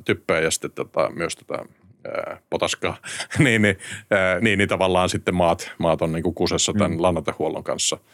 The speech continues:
Speaker 1: Ja sitten se heittää, että esimerkiksi Ar-, Argentiinassa on hyvä, hyvä tuote, tota, vaikka siellä on mu-, muuten mennyt päin helvettiä kaikki, niin, niin siellä on hyvä maaperä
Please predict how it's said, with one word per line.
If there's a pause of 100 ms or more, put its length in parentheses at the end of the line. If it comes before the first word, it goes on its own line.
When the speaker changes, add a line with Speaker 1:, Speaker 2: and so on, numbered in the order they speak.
(280)
Speaker 1:
Ja
sitten
se
heittää,
että
esimerkiksi
Ar-,
Argentiinassa
on
hyvä, (340)
hyvä (120)
tuote,
tota,
vaikka
siellä
on (160)
mu-,
muuten
mennyt
päin
helvettiä
kaikki, (440)
niin,
niin
siellä
on
hyvä
maaperä